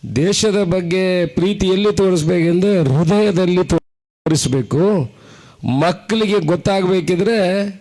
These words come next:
ಮುಂದಿನ ಜನಾಂಗಕ್ಕೆ ಗೊತ್ತಾಗಬೇಕಿದ್ರೆ ಈ ಥರ ನಮ್ಮ ದೇಶದ ಧ್ವಜವನ್ನು ಎತ್ತರಕ್ಕೆ ಹಾರಿಸಿ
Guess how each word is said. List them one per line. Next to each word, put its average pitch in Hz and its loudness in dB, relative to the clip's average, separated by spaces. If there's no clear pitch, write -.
ಮುಂದಿನ 208 0
ಜನಾಂಗಕ್ಕೆ 196 -2
ಗೊತ್ತಾಗಬೇಕಿದ್ರೆ 180 -2
ಈ 180 0
ಥರ 180 -2
ನಮ್ಮ 160 0
ದೇಶದ 160 -2
ಧ್ವಜವನ್ನು 160 0
ಎತ್ತರಕ್ಕೆ 226 -2
ಹಾರಿಸಿ 196 0